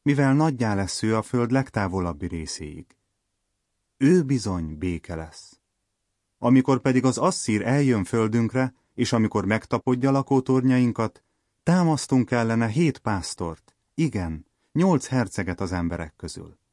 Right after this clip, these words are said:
Karddal pásztorkodnak Asszíria földjén és Nimród földjén, annak bejáratainál. És megszabadít az asszírtól, amikor az eljön földünkre, és amikor megtapodja területünket. Jákob maradéka pedig olyan lesz a sok nép között,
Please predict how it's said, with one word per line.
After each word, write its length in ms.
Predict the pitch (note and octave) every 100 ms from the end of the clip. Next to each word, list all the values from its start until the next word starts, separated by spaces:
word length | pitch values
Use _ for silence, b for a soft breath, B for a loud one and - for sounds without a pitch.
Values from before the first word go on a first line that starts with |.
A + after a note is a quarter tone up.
| _ _ _ _ _ _ _ _
Karddal 420 | A#2 A#2+ B2 B2
pásztorkodnak 800 | - A#2 - A#2+ A2+ A#2+ A#2+ A2+
Asszíria 540 | A2+ - B2 A#2 A#2 G#2
földjén 480 | A2 G#2 G2 G#2
és 200 | G2+ F#2+
Nimród 420 | A2+ G2+ F#2+ F#2 -
földjén, 560 | F#2 F2 F2 D#2+ D#2 -
annak 340 | D3 D#3 C#3+
bejáratainál. 1080 | C#3 C#3+ G2 F2 F2 F2+ D#2+ D#2 D2+ D#2+ - _ _ _ _ _ _ -
És 240 | C3+ C#3+
megszabadít 680 | G#3 G3 - A2 G#2 G2+ G2+
az 120 | F#2
asszírtól, 680 | A2 G#2+ - F#2+ F#2 G2+ G2
amikor 300 | G2 G2 G#2
az 120 | G2+
eljön 380 | G#2+ G#2+ G2 F#2+
földünkre, 680 | - G2 F2 F#2 E2 F2 E2 _ _
és 180 | E3 E3+
amikor 340 | D#3+ C#3+ D#3
megtapodja 640 | D#3+ D3+ A2+ - F#2+ E2+
területünket. 920 | F2 F2 E2+ E2 - D#2+ D2+ D#2 - _ _ _ _ _ _ _ _ _ _ _
Jákob 420 | G#2 A2+ A2+ C3+ B2
maradéka 500 | C3 C3 B2+ A#2+ A#2+
pedig 360 | C3 A#2+ -
olyan 280 | A#2+ B2 A2+
lesz 220 | A2+ -
a 40 | G#2+
sok 260 | A#2 G#2
nép 200 | G#2 G2
között, 440 | - F2+ F2 -